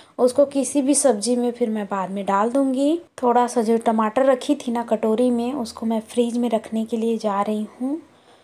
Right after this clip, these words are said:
और फिर इधर आकर सब्ज़ी को अच्छे से चलाऊँगी और उसमें डालूँगी हल्दी, नमक, मिर्ची, मसाला और धनिया पाउडर, वो सबको डाल दूँगी। उसके बाद ना, अ,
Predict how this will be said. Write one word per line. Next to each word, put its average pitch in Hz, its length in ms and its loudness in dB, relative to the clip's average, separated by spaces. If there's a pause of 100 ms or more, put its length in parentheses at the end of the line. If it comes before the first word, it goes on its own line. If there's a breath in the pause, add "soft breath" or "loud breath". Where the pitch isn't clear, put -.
(280 soft breath)
और 214 140 -4
फिर 240 260 -2
इधर 214 320 -2
आकर 208 320 0
सब्ज़ी 220 380 -2
को 220 140 -2
अच्छे 214 240 -4
से 220 180 -6
चलाऊँगी 220 800 -2 (520 soft breath)
और 202 280 2
उसमें 277 320 2
डालूँगी 254 840 0
हल्दी, 233 520 -2
नमक, 226 560 -2 (260)
मिर्ची, 226 600 -4 (480 soft breath)
मसाला 208 560 -2 (220)
और 208 140 -2
धनिया 208 380 -2
पाउडर, 208 460 0 (680 soft breath)
वो 214 140 -4
सबको 226 360 0
डाल 220 280 2
दूँगी। 269 560 -2 (160)
उसके 226 280 -4
बाद 233 260 0
ना, 254 180 -2 (600 soft breath)
अ, 208 380 0